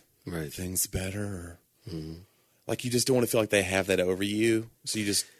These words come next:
Speaker 2: you don't even seek help.
Speaker 1: And see,
Speaker 2: It's
Speaker 1: I
Speaker 2: so weird, but people do it.
Speaker 1: I think when people treat somebody different 'cause they find out that they have a major life problem, it just proves that they've not,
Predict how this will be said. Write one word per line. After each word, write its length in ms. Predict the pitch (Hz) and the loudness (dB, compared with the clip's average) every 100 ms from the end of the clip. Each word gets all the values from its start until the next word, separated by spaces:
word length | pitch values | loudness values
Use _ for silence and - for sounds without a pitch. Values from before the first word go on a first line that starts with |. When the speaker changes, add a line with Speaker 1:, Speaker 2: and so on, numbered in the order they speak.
| - | -2
Speaker 2:
you 120 | 117 | 2
don't 260 | 113 120 120 | 6 8 8
even 180 | 107 104 | 6 2
seek 280 | - 107 | 2 2
help. 420 | 92 95 101 - - _ _ _ _ | 2 4 4 2 -6 _ _ _ _
Speaker 1:
And 100 | - | -6
see, 140 | - 110 | 0 2
Speaker 2:
It's 100 | 101 | 2
Speaker 1:
I 20 | |
Speaker 2:
so 220 | - 226 | 4 4
weird, 540 | 165 120 127 92 90 - | 6 6 6 4 0 -2
but 340 | 107 - - | -2 -2 -4
people 220 | 165 208 | -2 0
do 220 | 196 247 | 0 2
it. 180 | 160 - - | 0 -2 -2
Speaker 1:
I 160 | 107 | 0
think 280 | 131 131 113 | 2 2 0
when 180 | 95 92 | -4 -4
people 300 | 107 101 95 | -2 -2 -4
treat 260 | - 95 - | -4 -2 -2
somebody 380 | 95 90 87 | -2 -2 -2
different 440 | 80 82 - 78 82 | -2 -4 -4 -8 -6
'cause 180 | 85 82 | -4 -4
they 120 | 80 | -4
find 320 | - 80 82 | -6 -6 -6
out 160 | 78 78 | -6 -8
that 140 | 80 | -8
they 100 | 78 | -8
have 140 | 80 | -8
a 80 | 78 | -8
major 340 | 78 78 80 80 | -8 -6 -4 -4
life 280 | 78 78 | -6 -8
problem, 460 | - 80 85 87 80 | -10 -10 -6 -4 -6
it 180 | 82 76 | -8 -10
just 340 | - 87 - | -6 -6 -6
proves 340 | - 85 78 80 | -6 -4 -4 -6
that 120 | 76 | -10
they've 180 | 78 76 | -10 -8
not, 440 | 73 76 78 78 | -8 -6 -6 -8